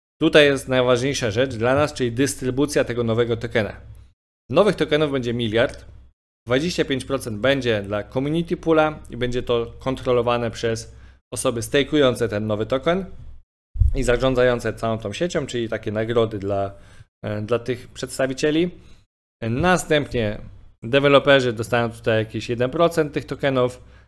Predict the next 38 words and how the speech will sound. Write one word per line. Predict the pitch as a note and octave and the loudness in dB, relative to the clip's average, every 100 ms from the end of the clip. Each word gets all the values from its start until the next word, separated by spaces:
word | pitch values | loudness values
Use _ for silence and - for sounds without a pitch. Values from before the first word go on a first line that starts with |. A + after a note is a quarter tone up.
| _ - | _ -2
ale | B2+ D3+ | 6 6
bardziej | C3 B2+ C#3 C3+ | 6 4 4 2
nas | B2 A#2 | 2 0
nie | A#2+ | -2
interesuje | A#2 A2 A#2 A2 A#2+ | -4 -2 -4 -2 -4
to. | A2+ A2+ - - | 0 0 0 -10
Te | - | -6
trzydzieści | A#2+ - C3+ - C3 | -6 -6 -8 -8 -8
pięć | B2+ - | -8 -2
procent | B2+ A#2+ E3 F3 - | -2 0 0 -2 -8
tokenów, | B2+ - D3+ F3+ | -6 0 0 0
które | - D3 B2 | -2 -2 -2
zostaną | A#2 C3+ C#3 | 0 -2 -2
uwolnione | C3 B2+ B2+ B2+ B2 A#2+ A#2 - - _ A#2 | -6 -2 0 0 0 -2 -4 -16 -20 _ -2
dla | C3+ | 0
posiadaczy | C3+ C3+ A#2 A2 G#2 | 0 0 0 -2 -2
Luny, | A#2 E3 F#3 F#3+ | 0 2 2 -2
dla | F#3 A#2+ | -4 -6
posiadaczy | B2 B2+ A#2+ B2 B2+ A#2 | -4 -2 0 0 0 2
U | B2 | 2
S | - | 2
T. | B2+ A2+ - - | -6 -8 -12 -6
Dla | A2 E3+ F#3+ - - | 4 4 4 -4 -4
portfeli | D#3 C#3+ - D3 C#3+ G2 | -4 -4 2 6 6 4
posiadających | A2+ A2 B2 C3+ E3 B2 - | -4 -2 0 2 0 -4 -8
mniej | A#2+ D#3 D#3+ | -2 0 0
niż | A#2 C3+ | -2 -2
jeden | C#3 C#3 B2+ | 0 0 0
milion | C3+ C3+ A2 | 0 0 0
Luny | A2 A2 D#3 G#3+ - - - - - - _ _ _ - | 0 2 2 0 -4 -8 -12 -16 -20 -20 _ _ _ -12
będzie | F#2+ B2+ D3 C3+ | 0 2 4 0
wyglądało | C3 C3 C3 B2+ | 0 2 4 4
to | A2+ | 2
tak, | A#2 C#3+ D#3+ | 2 2 2
że | B2 | -2
dostaniecie | A#2 A#2+ C3+ C#3 C#3 | -2 -2 0 0 -2
te | C3 - | -6 -8
tokeny | B2+ C3+ C3 A#2 A2 | -6 -2 0 0 -4